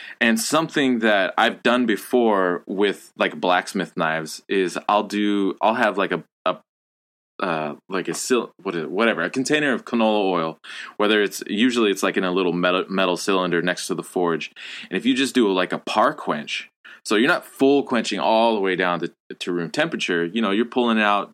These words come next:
around critical, maybe just below critical, and quenching it just to black. You know, you don't need to go up, you don't need it to go farther than that, but that shock will blast off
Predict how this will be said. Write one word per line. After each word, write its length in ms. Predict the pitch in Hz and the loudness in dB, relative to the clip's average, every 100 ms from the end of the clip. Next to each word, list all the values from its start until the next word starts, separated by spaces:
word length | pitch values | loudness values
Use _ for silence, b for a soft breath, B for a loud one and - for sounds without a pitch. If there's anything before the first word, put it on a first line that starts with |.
| - | -4
around 380 | 139 147 135 117 | 0 2 0 0
critical, 460 | 127 120 113 113 | 0 0 0 2
maybe 240 | 117 113 104 | 2 2 0
just 220 | 98 95 | -4 -2
below 220 | 98 98 | 0 0
critical, 560 | 95 101 95 101 101 117 B B B B B - | 0 -2 -2 -2 -4 -6 B B B B B -2
and 380 | 110 107 98 - _ | 0 2 -2 -6 _
quenching 460 | - 160 185 - 104 | -4 -2 0 0 -2
it 220 | 92 78 | -2 -4
just 280 | - 117 - | -2 -2 -2
to 60 | 101 | -4
black. 480 | 87 82 76 - - _ _ _ - | 0 0 -2 -10 -20 _ _ _ -10
You 120 | 92 | -6
know, 80 | 85 | -4
you 140 | 90 | -2
don't 140 | 107 95 | -2 -2
need 140 | 107 | -4
to 60 | 92 | -2
go 200 | 95 90 | -2 -2
up, 120 | - - _ | -6 -20 _
you 200 | 113 104 | -6 0
don't 180 | 110 120 | 0 0
need 140 | 104 95 | 0 -2
it 100 | 85 | -4
to 60 | |
go 120 | 92 | -6
farther 280 | 85 90 85 | -2 -2 -2
than 100 | 80 | -2
that, 180 | 82 76 | -6 -6
but 120 | 98 | -6
that 240 | 87 90 - | -2 -2 -2
shock 580 | - - 127 98 87 _ - B _ | -4 0 2 0 -2 _ -20 B _
will 120 | 98 | -4
blast 500 | 87 90 92 92 - | -2 0 2 0 0
off 360 | 90 82 78 | 2 2 0